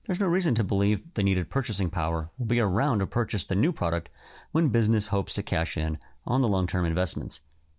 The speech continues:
In other words, the artificial lowering of the interest rate has created a situation in which there is a mismatch of market forces.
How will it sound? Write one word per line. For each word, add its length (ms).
In 100
other 140
words, 320
the 80
artificial 560
lowering 500
of 180
the 120
interest 360
rate 260
has 180
created 380
a 80
situation 720
in 160
which 220
there 120
is 120
a 80
mismatch 560
of 80
market 320
forces. 460